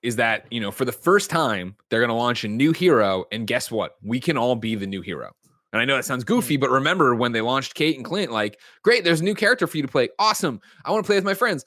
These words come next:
Speaker 1: "Oh, well, only one of you can be the new character," right? They, they did away with that. They introduced the whole tachyon rifts and multi-, like, they're doing it so you can all play. So it is that thing of,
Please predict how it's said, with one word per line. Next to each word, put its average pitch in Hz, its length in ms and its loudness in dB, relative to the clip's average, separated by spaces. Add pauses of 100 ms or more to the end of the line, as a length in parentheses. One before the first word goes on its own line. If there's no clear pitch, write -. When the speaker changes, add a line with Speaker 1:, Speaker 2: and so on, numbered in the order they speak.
(140)
Speaker 1:
"Oh, 160 120 4
well, 143 200 2
only 165 180 0
one 143 160 -2
of 147 80 -8
you 131 80 -8
can 120 140 -14
be 98 480 -10
the 95 80 -10
new 95 100 -10
character," 87 540 -8
right? 98 240 -2
They, 110 240 -2
they 120 100 0
did 120 140 0
away 117 220 2
with 90 120 -4
that. 78 180 -6
They 101 100 -4
introduced 101 360 -4
the 92 80 -6
whole 95 160 -4
tachyon 95 420 -4
rifts 95 280 -6
and 90 100 -12
multi-, 92 500 -8
like, 98 260 -4
they're 110 180 2
doing 123 480 2
it 127 80 -4
so 127 60 -2
you 117 60 -2
can 113 100 0
all 87 120 -2
play. 101 240 -2
So 123 160 0
it 123 80 2
is 185 160 4
that 131 200 0
thing 151 180 0
of, 101 180 0